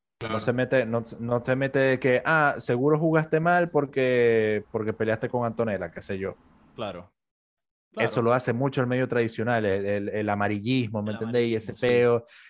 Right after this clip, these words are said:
Speaker 2: ese peo de confrontación, de que no, que, que a él lo critican mucho por eso también, porque él es muy, como muy, a él le dicen como que es muy jalabolas, marico, con, con los jugadores, o sea, que no los confronta,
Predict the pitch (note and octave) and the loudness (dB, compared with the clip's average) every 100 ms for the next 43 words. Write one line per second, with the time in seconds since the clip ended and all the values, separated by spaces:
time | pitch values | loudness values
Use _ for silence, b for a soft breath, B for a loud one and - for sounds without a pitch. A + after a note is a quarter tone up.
0 | - A#2 E3 D3 B2+ C3 A#2+ A#2+ A#2 A#2+ | -2 0 0 4 6 6 4 -2 0 -2
1 | A#2+ A2 - C3 C3+ C3+ B2+ A#2 A2+ A#2 | -2 -4 -2 0 2 2 0 0 0 0
2 | B2+ B2+ B2+ A#2+ A2 A#2 A2+ C3 C#3 C#3 | 0 0 2 2 2 2 2 2 0 -4
3 | - C#3 D3 C#3+ D3 C3+ C3 C3+ C3 C3+ | 0 0 0 -4 -2 -2 -2 -2 -4 -2
4 | D3 C3 B2+ C3+ b b b - A#2+ A#2+ | 0 0 -2 -10 b b b 0 0 2
5 | A#2+ C#3 C#3+ D3+ C3+ C3 C3+ D3+ D3+ C3+ | 2 2 0 -2 -2 -2 -2 -2 -2 -4
6 | C3+ B2+ A2+ G#2 - - _ _ _ _ | -4 -6 -6 -10 -14 -18 _ _ _ _
7 | _ _ _ _ _ _ _ _ A#2 B2 | _ _ _ _ _ _ _ _ 0 2
8 | C3+ C3+ B2+ A#2+ B2 B2+ C#3+ C3+ B2 A#2+ | 2 0 -4 -2 -2 -2 0 2 4 4
9 | A#2+ F#2+ F2 F2+ - _ _ b b b | 4 0 -6 -10 -10 _ _ b b b
10 | b _ A2 G#2+ G#2 G#2 A2+ A2 A2+ A2 | b _ -4 -4 -4 0 0 2 4 6
11 | A#2 G2+ G2+ - A2+ G2+ A2+ A#2+ B2+ - | 6 4 0 0 -2 0 0 2 2 0
12 | G#2+ - C#3 C#3 C3 B2 B2+ A#2+ A#2 | -2 2 4 4 2 0 2 2 0